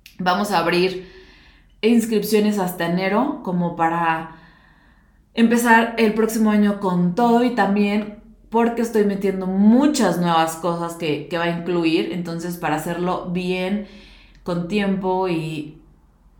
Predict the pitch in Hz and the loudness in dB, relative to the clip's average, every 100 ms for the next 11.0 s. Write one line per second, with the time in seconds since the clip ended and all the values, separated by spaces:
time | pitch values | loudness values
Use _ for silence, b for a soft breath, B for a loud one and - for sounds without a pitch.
0 | _ - 165 151 151 - - _ _ - | _ -4 -2 -2 -4 -10 -18 _ _ -16
1 | 160 294 302 - B B B - 175 180 | -4 -4 -4 -12 B B B -8 -4 -2
2 | 196 185 196 190 190 180 185 190 226 226 | -2 0 2 2 4 2 0 -2 -2 -2
3 | - 277 269 208 151 - - - - _ | 2 4 4 2 0 -6 -16 -20 -20 _
4 | _ _ _ 190 196 190 - - - - | _ _ _ -4 -2 -4 -8 -18 -20 -4
5 | 214 214 240 240 233 226 220 233 226 214 | -2 0 2 0 2 -2 0 -4 -2 0
6 | 208 202 196 220 233 254 254 294 254 208 | 2 2 2 2 2 2 -2 -4 -2 0
7 | 175 - 180 175 160 - 185 185 180 185 | -2 -4 -4 -2 -2 -4 -6 -2 -2 -2
8 | 185 185 - 208 202 208 - 220 214 180 | -4 -8 -6 -4 -4 -6 -8 -8 -4 -4
9 | 180 185 190 190 185 180 185 180 180 180 | -2 -4 -4 -4 -4 -4 -4 -2 -2 -4
10 | 180 180 170 165 - 175 - 170 185 233 | -4 -6 -6 -8 -10 -12 -6 -4 -4 -6